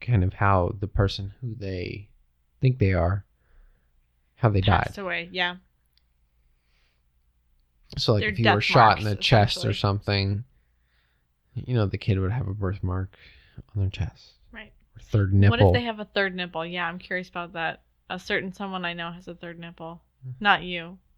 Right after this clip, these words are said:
Speaker 2: Someone else. Do you think he has a past life?
Speaker 1: Probably.
Speaker 2: He seems like a child that would
Speaker 1: Probably
Speaker 2: have a
Speaker 1: a
Speaker 2: past
Speaker 1: girl.
Speaker 2: life. You think he's that sweet that he's a girl?
Speaker 1: Yeah.
Speaker 2: I know. Sweet little baby boy.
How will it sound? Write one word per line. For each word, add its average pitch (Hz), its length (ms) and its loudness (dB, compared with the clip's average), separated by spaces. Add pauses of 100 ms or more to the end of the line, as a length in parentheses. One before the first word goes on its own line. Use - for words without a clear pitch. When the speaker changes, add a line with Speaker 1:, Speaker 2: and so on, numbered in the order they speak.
(140)
Speaker 2:
Someone 185 300 -8
else. 165 380 -12 (1800)
Do - 100 -20
you 180 60 -20
think 190 180 -12
he 196 60 -12
has 185 140 -14
a 185 40 -20
past 180 300 -18
life? 185 240 -14 (720)
Speaker 1:
Probably. 117 540 2 (460)
Speaker 2:
He 190 60 -20
seems 185 300 -12
like 180 180 -16
a 170 40 -20
child 170 280 -8
that 175 80 -14
would 170 100 -8
Speaker 1:
Probably - 200 2
Speaker 2:
have - 20 -4
a - 20 -6
Speaker 1:
a - 40 -8
Speaker 2:
past - 60 -10
Speaker 1:
girl. 107 280 4
Speaker 2:
life. - 120 -10 (1300)
You 220 80 -10
think 196 240 -6
he's 190 160 -16
that 190 220 -12
sweet 220 300 -16
that 202 100 -16
he's 127 80 -2
a 120 200 6
girl? 117 100 8
Speaker 1:
Yeah. 123 300 6 (280)
Speaker 2:
I 285 100 -12
know. 240 340 -14 (1800)
Sweet 226 340 -8
little 226 240 -20
baby 233 480 -6
boy. 233 380 -4